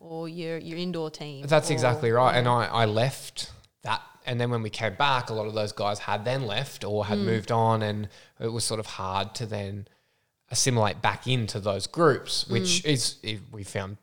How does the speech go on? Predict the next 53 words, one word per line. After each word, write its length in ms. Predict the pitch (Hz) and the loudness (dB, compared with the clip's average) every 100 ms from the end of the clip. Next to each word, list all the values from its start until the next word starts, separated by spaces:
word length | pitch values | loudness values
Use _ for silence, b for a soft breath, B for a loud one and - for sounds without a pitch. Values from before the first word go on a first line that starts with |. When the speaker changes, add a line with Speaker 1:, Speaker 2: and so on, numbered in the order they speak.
| _ _ _ _ | _ _ _ _
Speaker 2:
other 260 | 120 117 107 | 4 4 4
friends 340 | - 120 113 | 0 0 0
and 100 | 107 | 0
that 140 | 123 - | 0 0
sort 160 | 147 | -2
of 80 | 110 | -4
thing, 320 | - 90 101 | -6 -12 -12
which 240 | 131 107 - 90 - | -12 -12 -14 -20 -16
is 160 | 110 101 | -10 -6
nice 300 | 104 98 - | -6 -6 -6
and 80 | 101 | 0
easy 360 | 120 123 113 | 0 2 0
in 100 | 98 | -2
a 60 | 92 | -6
town 240 | - 98 | -10 -4
like 140 | 127 110 | -2 -2
this 140 | 104 | -6
'cause 160 | - 104 | -8 -8
you 80 | |
can 180 | 101 117 | -6 -6
just 160 | 127 - | -6 -8
pick 220 | 95 - | -12 -12
up 120 | - _ _ _ | -16 _ _ _
into 200 | 202 196 | -6 -4
a 40 | 175 | -2
Speaker 1:
Mm. 40 | |
Speaker 2:
soccer 240 | - 98 101 | -4 -4 -8
team 280 | 101 101 | -8 -8
and, 240 | 98 98 104 - | -8 -12 -16 -14
and 200 | 107 101 | -12 -10
you've 120 | 98 | -8
suddenly 300 | 98 95 98 | -8 -10 -10
got 200 | 98 - _ _ _ _ | -10 -12 _ _ _ _
a, 140 | - 101 - | -6 -6 -8
a 100 | - | -6
bunch 220 | 107 107 104 | -2 -2 -2
of 60 | |
mates 240 | 101 101 98 | -2 -2 -2
around 280 | 117 147 | 0 0
you. 140 | 98 104 B B B B | -2 -6 B B B B
But 260 | - 120 - | 4 4 4
yeah, 200 | 135 139 113 | 4 6 6
it 80 | 120 | 4
w-, 180 | 120 - | 0 -6
it, 180 | 123 - | -10 -4
to 120 | 135 | -2
not 300 | 131 143 123 | 2 0 0
have 240 | 110 113 - | -4 -6 -4
had 260 | 110 107 | -2 -2
to 120 | - 104 | -2 -6
have 120 | 98 | -6
left 480 | 104 131 - - - | -6 -6 -6 -10 -4
that 260 | 175 - | -4 -4